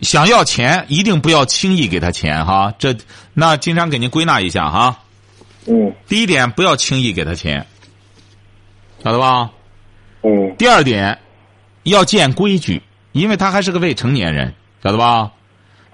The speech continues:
Speaker 1: 你告诉他，
Speaker 2: 嗯。
Speaker 1: 我可以管你吃，可以管你喝，但你必须得承担你应该承担的责任。你不上学，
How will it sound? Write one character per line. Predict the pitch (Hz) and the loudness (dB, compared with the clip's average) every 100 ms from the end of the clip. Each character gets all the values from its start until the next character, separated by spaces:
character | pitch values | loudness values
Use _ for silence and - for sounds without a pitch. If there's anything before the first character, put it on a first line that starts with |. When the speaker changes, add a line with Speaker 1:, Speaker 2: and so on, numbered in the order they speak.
| _ | _
Speaker 1:
你 | 151 | -2
告 | 190 175 | 2 2
诉 | 135 | 0
他， | 120 113 | 0 -2
Speaker 2:
嗯。 | 120 | 0
Speaker 1:
我 | 123 | -2
可 | 180 | 0
以 | 170 | 0
管 | 117 110 | 0 -2
你 | 104 | -2
吃， | - 113 | -2 -6
可 | - - - | -6 -10 -4
以 | 135 | -4
管 | 92 101 | -2 -2
你 | 98 | -2
喝， | 101 | -4
但 | - 294 359 | -2 0 0
你 | 196 | 0
必 | 277 | 0
须 | 277 285 | 0 0
得 | - | -2
承 | - 190 | 0 0
担 | 226 190 | 0 0
你 | |
应 | 123 | 0
该 | 185 196 | -2 -4
承 | - 156 | -2 -2
担 | 196 | -2
的 | 170 | -4
责 | - 95 | -2 -2
任。 | 180 170 107 _ - - | 0 -2 -4 _ -20 -4
你 | 160 | -2
不 | 175 302 | 0 0
上 | 294 254 139 | 2 2 2
学， | - 101 196 | 0 2 0